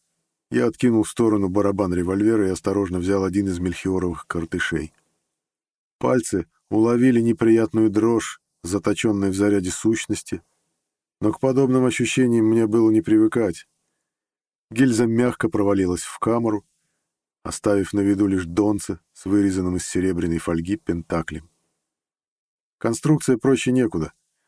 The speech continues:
Жмёшь спуск, боёк разрушает пентаграмму, и заточённая в патроне сущность вырывается на волю.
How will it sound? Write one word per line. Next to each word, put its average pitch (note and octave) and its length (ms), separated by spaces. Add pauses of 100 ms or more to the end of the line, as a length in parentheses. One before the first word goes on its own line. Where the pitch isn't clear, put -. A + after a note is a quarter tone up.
(200)
Жмёшь C#3 380
спуск, - 540 (300)
боёк A#2 360
разрушает G2 640
пентаграмму, G#2 720 (960)
и - 60
заточённая B2 640
в - 80
патроне C3 460
сущность A#2 580
вырывается A2 760
на G#2 220
волю. G2+ 420